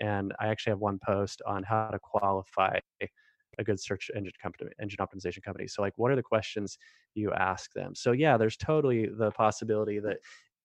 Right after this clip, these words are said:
it, you could sign up with the wrong group and they're doing old school things. Um, and the other thing, though, is you have to have patience. So let's say you find the company that makes sense for you and you feel comfortable with.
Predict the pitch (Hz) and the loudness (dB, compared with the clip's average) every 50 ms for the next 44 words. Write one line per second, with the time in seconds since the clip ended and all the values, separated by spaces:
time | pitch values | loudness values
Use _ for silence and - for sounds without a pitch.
0 | _ _ - - 107 110 107 98 - 117 110 - - - - 107 104 101 98 92 | _ _ -8 -2 -2 0 0 0 0 -2 -4 -4 -4 -8 -4 -4 -2 -2 -2 -4
1 | - 95 - 90 92 90 90 90 90 95 92 87 - - 95 98 87 - 95 92 | -4 -4 -2 -2 -2 -2 -2 -2 -2 -2 -2 -2 -4 -6 -8 -8 -4 -4 -4 -4
2 | 85 - 92 90 - - 98 90 - - 87 85 85 87 - - - _ _ _ | -2 -4 -6 -6 -6 -8 -8 -8 -8 -8 -10 -10 -10 -12 -14 -16 -18 _ _ _
3 | _ _ - _ - 110 107 107 101 101 101 98 - - - 113 110 107 107 104 | _ _ -20 _ -6 -4 -2 -2 -2 -2 -4 -6 -8 -6 -4 -2 0 0 0 0
4 | 98 110 120 131 135 135 120 - - 110 107 104 101 98 98 98 101 101 92 - | 0 2 2 2 2 2 0 0 -2 -2 -2 0 0 0 2 2 0 0 -2 -2
5 | - 107 101 101 98 95 101 - - 107 107 107 104 - - 131 131 131 - - | -2 -2 -2 -2 -2 -4 -6 -8 -6 -4 -4 -4 -4 -2 -2 -2 -2 -2 -2 -6
6 | 107 113 107 98 - - - 98 90 - - - 82 - - 95 95 104 - - | -4 -2 -2 -4 -4 -4 -4 -2 -2 -2 -4 -10 -10 -6 -4 -2 0 0 -2 0
7 | - 120 107 107 101 - - - 95 92 95 107 113 117 113 - - 127 117 - | -2 -2 0 0 -4 -4 0 0 0 0 0 -2 -2 -4 -4 -4 -2 -4 -4 -4
8 | - 113 117 117 110 104 110 104 92 - - - 107 104 - - - 101 101 101 | -2 -2 -2 -2 -2 -2 -4 -6 -6 -8 -8 -8 -8 -8 -8 -6 -4 -4 -2 -2
9 | 104 104 98 92 - 101 101 - 110 104 - - 127 - 117 120 127 139 156 | -2 -4 -4 -4 -6 -6 -4 -4 -4 -6 -4 -6 -4 -2 0 0 2 0 0